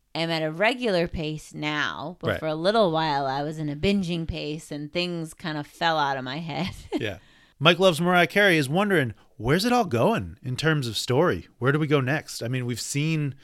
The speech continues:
Speaker 2: some of the other covers for a little bit of a clue where you have, I believe issue two's cover is the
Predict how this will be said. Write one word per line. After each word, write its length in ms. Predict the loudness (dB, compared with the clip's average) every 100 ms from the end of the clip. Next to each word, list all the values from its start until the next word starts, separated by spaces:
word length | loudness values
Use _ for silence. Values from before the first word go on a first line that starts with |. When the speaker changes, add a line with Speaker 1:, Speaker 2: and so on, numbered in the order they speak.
| -20 -6
Speaker 2:
some 180 | 0
of 60 | 4
the 80 | 4
other 140 | 2
covers 520 | 0 0 2 4 2
for 520 | 0 0 0 0 -4 -6 _
a 40 | -4
little 340 | 0 2 4
bit 120 | 2
of 100 | 2
a 60 | 0
clue 600 | -6 -4 -2 -2 -4 -8 _ _ _ _ _
where 440 | -4 -2 -2 -2 -4
you 180 | -4
have, 260 | -2 0 0
I 60 | 0
believe 240 | 0 2
issue 200 | 0 -4
two's 380 | -4 0 0 0
cover 360 | -2 2 4 4
is 280 | 0 -2
the 300 | -4 -4 -4